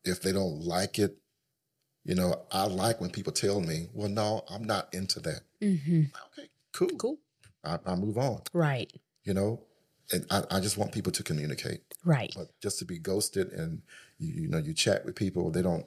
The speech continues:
Speaker 1: respond to you. And it's like a real big thing now. People just
Speaker 2: Right.
Speaker 1: people don't respond.
Speaker 2: Yes.
Speaker 1: <laughs> People, but, and then some will respond to you on a post, but not to you directly.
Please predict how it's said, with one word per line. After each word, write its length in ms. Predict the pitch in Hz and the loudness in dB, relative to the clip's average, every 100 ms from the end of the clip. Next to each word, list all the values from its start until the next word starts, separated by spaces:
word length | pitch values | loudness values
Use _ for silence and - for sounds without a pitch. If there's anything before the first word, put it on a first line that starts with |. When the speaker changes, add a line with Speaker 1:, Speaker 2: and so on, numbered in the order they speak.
| - | -10
Speaker 1:
respond 440 | - - 92 90 90 | -10 -4 0 2 2
to 100 | 90 | 0
you. 440 | 87 87 90 87 - _ - - - _ | 0 2 2 0 -6 _ -20 -20 -20 _
And 220 | 82 85 | -2 0
it's 120 | - - | 0 0
like 160 | 127 | 0
a 60 | 101 | 0
real 260 | 101 123 | 0 0
big 220 | 117 123 - | 0 -2 0
thing 260 | 117 143 | -2 0
now. 220 | - - - - | -2 -6 -8 -10
People 180 | 127 170 | 0 2
just 80 | 160 | 2
Speaker 2:
Right. 200 | 156 139 - | 0 -2 -4
Speaker 1:
people 260 | - 107 | -2 -4
don't 300 | 92 92 92 - | -6 -6 -6 -4
respond. 840 | 92 - - - 117 64 60 - - - | -4 -4 -2 -2 0 0 -4 -8 -14 -4
Speaker 2:
Yes. 680 | 202 - - - - - 123 - - | 2 2 0 -10 -10 -6 -4 -4 -2
Speaker 1:
<laughs> 100 | 156 - - 143 - _ _ _ _ - - - - | -2 -2 -4 -4 -6 _ _ _ _ -20 -20 -18 0
People, 240 | 151 117 - | 2 2 -2
but, 360 | 92 123 - - | 4 4 4 -4
and 100 | 110 | -4
then 140 | 113 113 | -2 0
some 380 | - 143 143 | 0 0 0
will 100 | 104 | -4
respond 520 | 110 - - 139 139 113 | -6 -4 0 0 0 -2
to 100 | 92 | -4
you 320 | 87 82 - - _ _ _ _ | -2 -2 -4 -10 _ _ _ _
on 120 | 117 92 | 2 2
a 40 | |
post, 440 | - 170 - - | 2 0 2 -2
but 80 | - | -2
not 160 | 95 - | -2 0
to 100 | 95 | 0
you 80 | 92 | 0
directly. 520 | 87 92 - - 302 | 0 0 -4 0 2